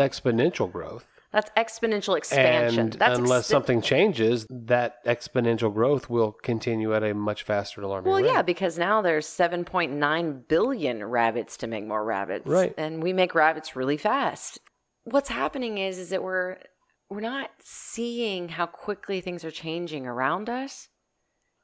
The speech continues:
Speaker 2: Our regulation systems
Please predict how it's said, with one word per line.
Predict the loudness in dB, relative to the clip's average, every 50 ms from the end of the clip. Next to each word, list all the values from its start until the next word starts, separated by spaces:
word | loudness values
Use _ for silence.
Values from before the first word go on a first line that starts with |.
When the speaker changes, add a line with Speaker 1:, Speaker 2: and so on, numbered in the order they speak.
| _ _ _ -2
Speaker 2:
Our | 0 0 0 0 0 0 0 0 0 0 0 -2 -2 -6 -10 _ _ _ _ _ _ _ _ _ _ -8
regulation | 0 2 2 2 2 2 0 0 2 2 0 0 0 -2 -4 -4 -4 -6
systems | -6 -6 -10 -10 -10 -8 -8 -8 -10 -10 -14 -20 -20 -20 -20 _